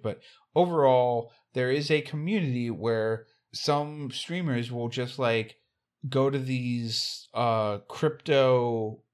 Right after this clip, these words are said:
gambling websites and just play slots for their viewers for, like, ten hours a day.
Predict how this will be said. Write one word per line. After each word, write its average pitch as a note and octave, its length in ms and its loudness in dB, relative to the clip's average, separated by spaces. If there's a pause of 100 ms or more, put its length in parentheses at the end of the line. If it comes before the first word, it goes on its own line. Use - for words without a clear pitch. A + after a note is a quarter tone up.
(140)
gambling B2+ 880 -2
websites G#2 920 -4 (380)
and B2+ 140 0
just A#2+ 240 -6
play C#3 200 0
slots B2 720 0
for C3+ 180 -4
their A2+ 200 2
viewers G#2 600 -2
for, A#2 160 -6
like, G#2 220 -4
ten B2 200 -4
hours G#2 340 -2
a G2 60 -6
day. G#2 520 -2